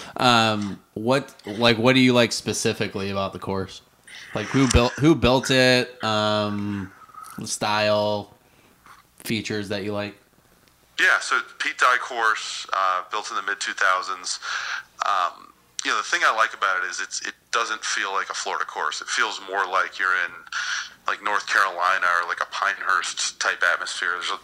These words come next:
Speaker 2: you know, a lot of pine straw, not a ton of water, um, no houses. It's very mu-, you know, it's kind of a nature preserve with a lot of cypress pine trees. So just, it really feels like you're away from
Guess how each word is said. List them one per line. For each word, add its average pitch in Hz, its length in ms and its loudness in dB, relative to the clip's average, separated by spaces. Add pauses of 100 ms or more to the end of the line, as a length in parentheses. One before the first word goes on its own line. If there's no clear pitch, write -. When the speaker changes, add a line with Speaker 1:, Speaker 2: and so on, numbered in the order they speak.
Speaker 2:
you 107 60 -6
know, 92 100 -2
a 87 60 -8
lot 104 160 2
of - 80 -6
pine 104 260 0
straw, 95 460 0 (420)
not 135 140 4
a - 140 -2
ton 120 340 0
of 110 140 -2
water, 98 500 0 (500)
um, 92 380 -2
no 117 200 0
houses. 95 800 -4
It's - 100 -6
very 104 240 2
mu-, 101 160 -6
you 107 80 -4
know, 95 60 -2
it's 92 100 -6
kind 110 160 -2
of 101 100 -4
a 90 80 -6
nature 92 240 -2
preserve 101 480 0
with 90 120 -10
a 90 40 -6
lot 90 220 0
of 87 100 -4 (320)
cypress - 440 -2
pine 95 240 0
trees. 101 320 -2
So - 140 -4
just, - 280 -4 (480)
it - 180 -4
really 131 300 2
feels 113 380 -2
like 90 260 -2
you're 98 140 0
away 95 240 -2
from 98 160 -8